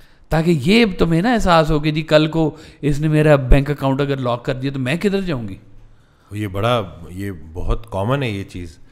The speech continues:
Speaker 2: क्योंकि उनको, मर्दों को पता होता है कि ये तो डिपेंडेंट है, तो इस, इस वजह से वो
Speaker 1: यही
Speaker 2: यूज़ भी
Speaker 1: ब्लैकमेलिंग
Speaker 2: करते हैं।
Speaker 1: है, यही ब्लैकमेलिंग हो रही है।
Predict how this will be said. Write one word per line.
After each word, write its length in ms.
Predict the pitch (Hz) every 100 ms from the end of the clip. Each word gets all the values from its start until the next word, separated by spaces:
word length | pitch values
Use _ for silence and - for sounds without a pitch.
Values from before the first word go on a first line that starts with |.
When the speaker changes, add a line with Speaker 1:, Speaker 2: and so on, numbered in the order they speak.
| _ _ _
Speaker 2:
क्योंकि 240 | 92 82 101
उनको, 340 | 98 104 - 85
मर्दों 260 | 90 110
को 80 | 107
पता 240 | 107 107
होता 220 | 120 110 101
है 60 |
कि 80 | 92
ये 80 | 95
तो 100 | 98
डिपेंडेंट 540 | 90 - 95 113 107
है, 160 | 87 - _ _ _ _
तो 60 | 90
इस, 180 | 87 -
इस 80 | 95
वजह 180 | 95 101
से 140 | -
वो 120 | 95
Speaker 1:
यही 80 | 101
Speaker 2:
यूज़ 180 | 98 117
भी 20 |
Speaker 1:
ब्लैकमेलिंग 560 | 117 135 139 147 160 165
Speaker 2:
करते 220 | 147 -
हैं। 120 | -
Speaker 1:
है, 80 | - - - _ _ _ _ _ _
यही 220 | 135 147 190
ब्लैकमेलिंग 580 | 175 165 156 156 170
हो 120 | 160 143
रही 160 | 135
है। 120 | 120